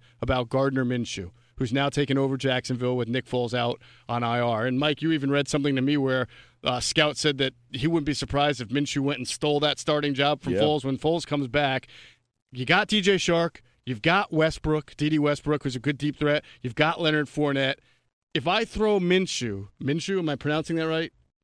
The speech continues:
Speaker 2: Minshew,
Speaker 1: Yeah,
Speaker 2: yes.
Speaker 1: 'cause you usually get on me 'cause I don't pronounce names right. Uh, if I throw Minshew into this mix of Mariota, Keenum, Brissett, do you think you make,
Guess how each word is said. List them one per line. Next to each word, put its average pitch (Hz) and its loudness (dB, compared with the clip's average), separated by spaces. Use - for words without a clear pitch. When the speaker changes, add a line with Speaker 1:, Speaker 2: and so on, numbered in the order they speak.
Speaker 2:
Minshew, 131 -6
Speaker 1:
Yeah, 131 0
Speaker 2:
yes. 117 -2
Speaker 1:
'cause 131 -6
you 139 -4
usually 139 -4
get 135 -4
on 123 -6
me 127 -6
'cause 123 -8
I 123 -6
don't 123 -6
pronounce 120 -6
names 120 -2
right. 107 -6
Uh, 131 -2
if 139 -8
I 156 0
throw 196 0
Minshew 151 0
into 151 -4
this 151 -4
mix 147 -2
of 110 -4
Mariota, 147 0
Keenum, 143 -2
Brissett, 123 -2
do 127 -4
you 131 -2
think 170 -2
you 156 0
make, 160 -2